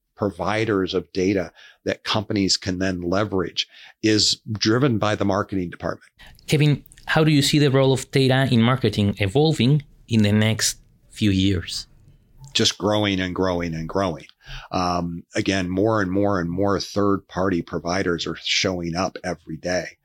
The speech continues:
Speaker 1: There's more people out there collecting data, um, whether it's off of, again, social media, whether it's out of retail outlets, whether it's logistics data,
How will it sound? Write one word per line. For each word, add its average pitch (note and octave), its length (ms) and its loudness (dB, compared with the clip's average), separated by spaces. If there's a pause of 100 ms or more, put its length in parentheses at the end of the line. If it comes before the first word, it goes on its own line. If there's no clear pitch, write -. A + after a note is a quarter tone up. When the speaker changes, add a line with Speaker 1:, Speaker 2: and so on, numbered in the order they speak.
(300)
Speaker 1:
There's G2+ 220 -2
more G#2+ 200 0
people G#2+ 380 -2
out G2+ 220 -2
there F2+ 160 -2
collecting F2+ 800 -2
data, F2+ 500 -2 (400)
um, F2 320 -4
whether F#2+ 300 0
it's F2 120 -2
off F#2+ 240 -2
of, G#2+ 180 -4
again, F2+ 300 -2
social F#2+ 400 0
media, G2+ 380 2
whether F2 300 -4
it's F2+ 140 -4
out F#2+ 200 0
of F#2+ 180 -4
retail G#2+ 420 0
outlets, - 400 -8
whether F#2 300 -2
it's F#2 200 0
logistics G#2 680 0
data, F2+ 340 -4